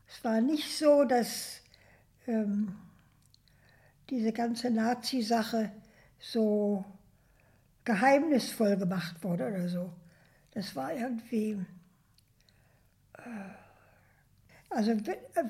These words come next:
wie, inwieweit wir die Details wussten wir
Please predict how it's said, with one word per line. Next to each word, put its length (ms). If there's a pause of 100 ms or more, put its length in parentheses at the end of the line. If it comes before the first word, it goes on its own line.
(140)
wie, 140
inwieweit 1120
wir 140
die 340 (300)
Details 720
wussten 360
wir 220